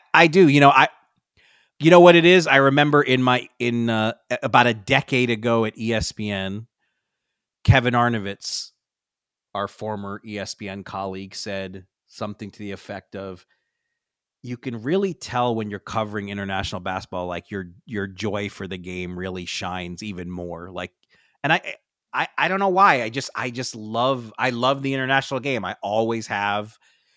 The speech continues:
And the, the N B A has become such an international sport with a hundred plus guys every season from other countries. So when they go play for their countries, it, it fascinates me. It does.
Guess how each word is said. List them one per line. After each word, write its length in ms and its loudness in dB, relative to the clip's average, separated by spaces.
And 200 2
the, 140 -2
the 180 -2
N 140 0
B 140 2
A 100 2
has 160 -2
become 360 -4
such 400 -6
an 80 -4
international 680 -2
sport 560 -6
with 200 -4
a 80 4
hundred 560 0
plus 300 0
guys 540 2
every 320 -2
season 600 -8
from 220 -4
other 240 2
countries. 540 0
So 140 0
when 200 0
they 160 2
go 240 4
play 280 -2
for 140 -6
their 160 -2
countries, 580 -2
it, 120 -4
it 200 -8
fascinates 720 -4
me. 220 -16
It 120 -18
does. 440 -18